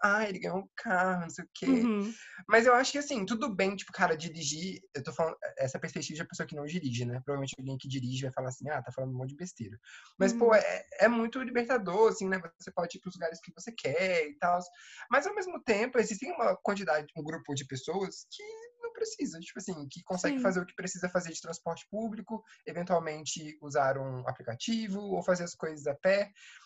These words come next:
Speaker 1: Então, assim, eu acho que tem que ser muito do momento que você tá na sua vida, sabe? Se você, aquilo é uma
Speaker 2: Sim.
Speaker 1: necessidade real pra você.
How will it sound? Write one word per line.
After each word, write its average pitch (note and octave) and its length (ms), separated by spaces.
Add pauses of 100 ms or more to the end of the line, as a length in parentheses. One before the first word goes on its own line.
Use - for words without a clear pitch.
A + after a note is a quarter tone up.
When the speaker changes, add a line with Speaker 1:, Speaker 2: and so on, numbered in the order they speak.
Speaker 1:
Então, G#3 180
assim, A#3+ 400 (640)
eu F#3+ 140
acho G#3+ 300
que A#3+ 120
tem A#3+ 200
que - 80
ser B3 100
muito B3 240
do C4+ 100
momento C4+ 300
que - 80
você C4+ 140
tá C4 80
na C4 60
sua C#4+ 200
vida, A#3 400
sabe? F#3 360
Se - 120
você, G3 180
aquilo G#3 220
é G#3 40
uma G#3+ 40
Speaker 2:
Sim. G#3+ 60
Speaker 1:
necessidade G3+ 440
real G3 180
pra G#3+ 140
você. G#3+ 380